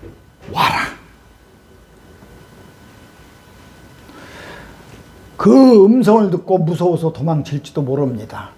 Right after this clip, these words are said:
삭개오의 고백처럼 "내 소유의 절반을 가난한 자들에게 나눠주고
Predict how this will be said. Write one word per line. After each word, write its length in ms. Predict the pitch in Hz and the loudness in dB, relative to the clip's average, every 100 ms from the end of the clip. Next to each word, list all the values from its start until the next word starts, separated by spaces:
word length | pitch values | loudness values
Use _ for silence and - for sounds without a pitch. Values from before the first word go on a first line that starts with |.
| _ _ _ _ _ _ - - - - - - - - - - - | _ _ _ _ _ _ -20 -20 -20 -20 -20 -18 -18 -18 -20 -20 -20
삭개오의 640 | - - 220 226 202 185 175 | -6 -2 0 4 6 6 4
고백처럼 680 | 165 165 - - 160 127 90 _ _ _ _ _ _ _ _ | 0 -4 -4 -10 -10 -12 -16 _ _ _ _ _ _ _ _
"내 460 | - 160 180 196 196 | 0 4 6 6 6
소유의 560 | 165 - 285 247 247 - | 4 0 2 4 4 4
절반을 500 | 196 240 226 208 202 | 2 4 4 4 0
가난한 400 | - 202 196 175 | -2 -2 -2 0
자들에게 440 | 175 160 170 165 | 0 2 0 0
나눠주고 680 | 147 156 156 147 139 147 | 0 -2 -2 -4 -2 -2